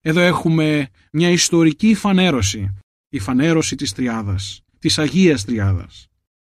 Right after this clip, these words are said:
Καθώς ο Κύριος Ιησούς βγαίνει από το νερό, το Πνεύμα του Θεού κατεβαίνει επάνω του σαν περιστέρι και ο Πατέρας ακούγεται να μιλάει από τον ουρανό.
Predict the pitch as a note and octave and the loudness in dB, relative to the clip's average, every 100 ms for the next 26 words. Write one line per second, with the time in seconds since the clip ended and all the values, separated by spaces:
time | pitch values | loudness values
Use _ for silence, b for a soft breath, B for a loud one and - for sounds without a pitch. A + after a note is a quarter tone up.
0 | _ - E3 G#3 - D#3 - A3+ A3 - | _ -2 2 2 2 0 4 4 4 2
1 | F#3 - G#3 D#3 C3+ F#3+ G3 D#3+ D#3+ D#3+ | 0 0 2 2 2 2 2 0 0 2
2 | F3+ C3 G2+ - _ _ _ _ - - | 2 0 -4 -14 _ _ _ _ -4 -2
3 | F#3 A#3+ A3+ F#3 E3 F3+ F3+ E3+ E3+ D#3 | 4 6 6 4 2 2 4 2 0 2
4 | G3+ F#3+ D#3+ F#3+ E3+ - F3 F3 E3+ D#3+ | 4 4 2 2 2 0 0 2 2 0
5 | - F3+ D#3+ A#2+ D#3 C3+ C#3 - G3+ C#3 | 0 0 2 0 -2 -4 -4 -2 0 0
6 | A2+ - _ _ - C#3+ - G#3+ E3 D#3 | -4 -8 _ _ -12 -8 0 2 4 2
7 | D3+ C3+ C3+ C3+ D3 D#3 D#3 D#3 _ _ | 0 0 0 0 0 0 0 -2 _ _
8 | C#3 D3 - C#3 C3+ C3 B2+ C3+ A2 | -8 -6 -4 -2 -2 -2 -2 -4 -6